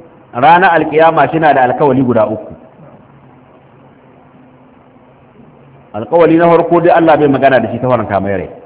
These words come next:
Alkawali na biyu Allah bai dubin rahama gare shi. Alkawali na uku Allah zai mai azaba mai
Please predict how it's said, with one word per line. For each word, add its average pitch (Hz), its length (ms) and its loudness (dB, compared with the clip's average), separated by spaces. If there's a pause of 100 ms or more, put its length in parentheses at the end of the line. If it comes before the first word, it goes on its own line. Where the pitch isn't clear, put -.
(1700)
Alkawali 160 480 0
na 160 100 0
biyu 160 160 0
Allah 165 300 2
bai 156 140 0
dubin 151 180 0
rahama 131 360 2
gare 107 280 -4
shi. - 160 -16 (1300)
Alkawali 165 440 2
na 170 100 0
uku 170 200 -2
Allah 156 380 2
zai 151 140 2
mai 151 120 0
azaba 139 520 2
mai 127 260 -2